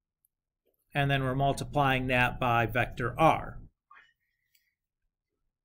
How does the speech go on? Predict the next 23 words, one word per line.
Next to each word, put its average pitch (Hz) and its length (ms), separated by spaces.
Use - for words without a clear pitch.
So - 180
I 165 100
do 196 200
the 202 80
scalar 202 480
multiplication 180 920
now. 123 260
So 165 160
I'm 143 80
gonna 139 200
do 135 360
ten 185 360
times 165 480
that 165 280
stuff. - 540
So - 140
that's 135 100
gonna 143 180
be 127 260
ten 143 300
thousand 170 1000
cosine 127 680
forty 120 640